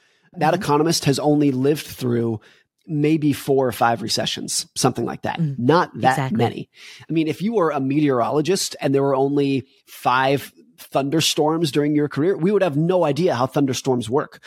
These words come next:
Speaker 1: The only reason that we have a good sense of th-, something like meteorology is because there's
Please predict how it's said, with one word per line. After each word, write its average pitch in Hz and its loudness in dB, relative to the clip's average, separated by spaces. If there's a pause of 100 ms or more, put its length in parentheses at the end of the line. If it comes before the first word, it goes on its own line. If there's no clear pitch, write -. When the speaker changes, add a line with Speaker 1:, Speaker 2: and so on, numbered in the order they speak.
(180)
Speaker 1:
The 151 -2
only 180 0
reason 156 2
that 135 0
we 139 2
have 139 2
a 127 -4
good 127 -4
sense - -2
of 117 -10
th-, 135 -4
something 131 -4
like 120 -8
meteorology 127 0
is 127 -2
because 135 -2
there's 139 0